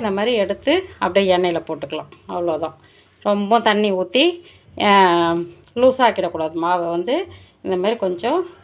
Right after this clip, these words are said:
திட்டமா இருக்கணும். இது அப்படியே இருக்கட்டும். இங்க பாருங்க, அ, வாணல்ல வந்து எண்ணெய் ஊத்தி சூடு பண்ணி வச்சிருக்கேன். இது அப்பளம் வறுத்த வாணல் தான், அதே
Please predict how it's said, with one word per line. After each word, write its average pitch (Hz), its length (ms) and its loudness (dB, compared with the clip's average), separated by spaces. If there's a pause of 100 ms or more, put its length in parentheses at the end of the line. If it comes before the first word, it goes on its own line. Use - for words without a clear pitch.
(540)
திட்டமா 175 360 0
இருக்கணும். 151 320 -8 (240)
இது 185 160 -6
அப்படியே 170 300 0
இருக்கட்டும். 214 680 -4 (1700)
இங்க 214 160 -6
பாருங்க, 202 260 2 (220)
அ, - 20 0 (120)
வாணல்ல 226 380 2
வந்து 226 280 -4
எண்ணெய் 240 280 -2
ஊத்தி 226 220 -8
சூடு 233 240 -2
பண்ணி 190 160 2
வச்சிருக்கேன். 202 380 -2
இது 202 100 2
அப்பளம் 233 380 2
வறுத்த 196 280 -2
வாணல் 180 360 0
தான், 208 140 0
அதே 202 140 -4